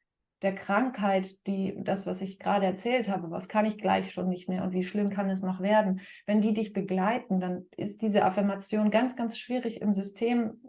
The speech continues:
äh, aufzunehmen. So war es jedenfalls bei mir. Und ich sollte mir neue Gedankenmuster sagen, wie: „Ich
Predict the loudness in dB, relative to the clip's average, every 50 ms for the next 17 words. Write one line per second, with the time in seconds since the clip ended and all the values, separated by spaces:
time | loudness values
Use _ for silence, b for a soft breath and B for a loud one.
0 | -20 _ -12 -10 -6 -2 2 4 4 4 4 2 0 -2 -2 0 0 0 0 -2
1 | -4 -4 -2 -2 0 2 0 0 0 -2 -4 -4 -4 -4 -4 -4 -2 0 2 2
2 | 2 2 0 -4 -6 B B B B B B B B B B B _ -4 -2 -2
3 | 0 -2 -2 2 4 6 6 6 4 2 0 0 -2 -2 0 2 2 2 4 2
4 | 2 2 0 0 0 0 2 4 4 4 4 2 2 0 -2 -2 0 0 0 2
5 | 2 2 4 4 2 2 -2 -2 -2 0 2 4 4 4 2 2 0 0 -2 -2
6 | -4 -4 -6 -6 -6 -4 -4 -4 -6 -10 -16 _